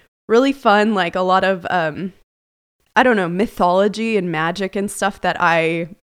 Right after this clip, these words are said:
wasn't familiar with. I just had such a great time reading it. So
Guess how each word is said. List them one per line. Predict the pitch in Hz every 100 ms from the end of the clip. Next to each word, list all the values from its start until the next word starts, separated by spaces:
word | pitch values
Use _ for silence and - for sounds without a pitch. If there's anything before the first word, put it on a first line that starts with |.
| _
wasn't | - 202 202 208
familiar | - 190 185 185 185
with. | 190 196
I | 170 175
just | 185
had | 220 185
such | - - 190 -
a | 190
great | 180 160
time | - 196 190
reading | 160 165 175
it. | 180 -
So | - 180 160